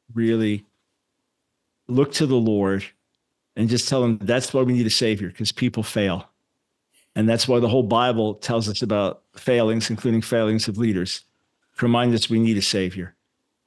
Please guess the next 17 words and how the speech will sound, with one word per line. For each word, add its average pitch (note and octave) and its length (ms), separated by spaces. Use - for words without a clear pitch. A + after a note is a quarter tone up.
And, A2 580
and G#2 500
you C3 180
might C3+ 160
have C3 80
said, B2 160
"Well, A#2 120
how B2+ 100
come A#2+ 240
God A2 440
wasn't A2+ 300
there A#2 160
when G#2+ 120
I A2 80
needed A#2+ 260
him?" G#2+ 180
Well, A2+ 360